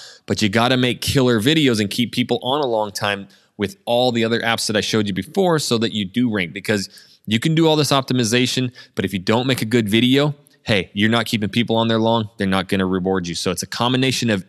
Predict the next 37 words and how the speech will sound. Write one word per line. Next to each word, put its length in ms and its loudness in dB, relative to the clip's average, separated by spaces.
everything, 640 -2
but 200 -4
this 220 2
tool 500 0
absolutely 640 0
crushes 440 0
it. 120 0
But 100 2
I'll 140 2
show 220 0
you 140 2
even 300 0
more. 320 2
You 100 0
can 120 0
go 120 4
right 240 2
here 120 0
to 120 0
action. 400 0
You 80 0
hit 140 -4
optimize 520 0
in 100 0
the 140 -4
S 220 -2
E 100 2
O 60 2
studio, 720 0
and 120 -2
the 80 -2
first 340 -2
thing 160 -2
you'll 100 2
notice 360 0
is 120 -4
this 280 -4